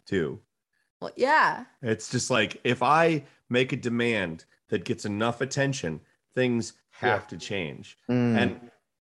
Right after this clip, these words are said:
Speaker 1: and obviously, like, it doesn't. We obviously aren't going to accelerate or decelerate any climate technology based on, um, this guy's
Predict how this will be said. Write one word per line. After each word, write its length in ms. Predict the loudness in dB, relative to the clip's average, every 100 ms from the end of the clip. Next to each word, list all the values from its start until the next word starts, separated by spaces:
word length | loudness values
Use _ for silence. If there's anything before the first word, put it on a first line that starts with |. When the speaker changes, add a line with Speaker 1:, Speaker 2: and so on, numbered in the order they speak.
| _ _ _ _ _ _ _ _ _ -4
Speaker 1:
and 120 | 0 4
obviously, 760 | 4 4 2 2 0 0 -2 _ _ -8
like, 260 | -4 -4 -6 _ -10
it 200 | -8 0
doesn't. 580 | 2 2 0 -4 -8 -16
We 200 | -4 2
obviously 840 | 4 6 4 0 0 0 0 -4 -10 _ _ _ -4
aren't 420 | 0 2 0 -6 -4
going 320 | -2 0 -2
to 460 | -4 -4 -4 -6 -10 _ -6
accelerate 640 | -4 0 0 2 2 0
or 120 | 0 -2
decelerate 680 | -2 -2 0 0 0 0
any 200 | -2 -2
climate 520 | -4 -4 -2 0 -2 -4
technology 680 | -8 -2 0 2 0 -4 -8
based 480 | -2 -2 -2 -4
on, 420 | -4 -4 -4 -6 -12 _ _ _ _ -10
um, 400 | -6 -4 -6 -8
this 200 | -12 -8
guy's 680 | -2 0 2 -2 -6 -10 -12